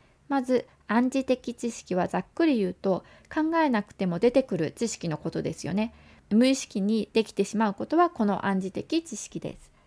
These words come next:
よく使われている例は、自転車の乗り方とかですよね。子供の頃、自転車に乗れるようになって、それから何年も乗っていなくても乗り方を覚えているとか、コンピューターのキーボードを見ないでもタイピングできるとか、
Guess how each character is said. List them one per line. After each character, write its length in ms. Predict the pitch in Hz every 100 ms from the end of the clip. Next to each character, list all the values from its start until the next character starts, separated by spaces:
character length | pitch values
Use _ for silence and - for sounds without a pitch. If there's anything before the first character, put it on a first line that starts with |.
| - -
よ 140 | 311
く 120 | 285
使 240 | - - 208
わ 120 | 202
れ 120 | 202
て 140 | 208
い 100 | 202
る 120 | 208 208
例 200 | 208 175
は、 200 | 190 185
自 140 | -
転 240 | - 294
車 120 | 277 277
の 140 | 254
乗 120 | 202
り 120 | 208
方 260 | - 247 240
と 140 | 240
か 120 | 247 151
で 120 | 151
す 100 | -
よ 80 | 180
ね。 220 | 240 - _ - - -
子 100 | 214
供 220 | 226 226
の 160 | 220 226
頃、 260 | - 285
自 140 | 254 -
転 240 | 233 220
車 160 | 220 202
に 140 | 196
乗 100 | 180
れ 140 | 196 226
る 100 | 247
よ 140 | 254
う 40 |
に 120 | 214 185
な 140 | 175
っ 40 |
て、 300 | - - 240
そ 100 | -
れ 100 | 214
か 140 | 208 226
ら 100 | 196
何 260 | 196 262
年 180 | 247 208
も 80 | 180
乗 120 | 180
っ 40 | 185
て 140 | 240
い 80 | 240
な 120 | 262
く 80 | -
て 140 | 254
も 220 | 269 311 311 - -
乗 80 | 196
り 100 | 190
方 380 | 196 190 233 -
を 120 | 180
覚 200 | 185 190
え 40 |
て 120 | 190
い 100 | 185
る 120 | 165 170
と 120 | 170
か、 220 | 175 165 _ _ - -
コ 120 | 269
ン 80 | 254
ピ 120 | 262
ュ 40 | 254
ー 20 |
タ 140 | 214
ー 20 | 190
の 160 | 185
キ 240 | - 254 247
ー 40 |
ボ 180 | 262 233
ー 20 |
ド 200 | 208 190 247
を 60 |
見 140 | 208 226
な 160 | 233
い 60 | 202
で 100 | 180
も 180 | 160 -
タ 140 | - 190
イ 60 |
ピ 140 | 175 180
ン 80 | 170
グ 80 |
で 120 | 160 165
き 140 | 220
る 80 | 190
と 120 | 135
か、 200 | -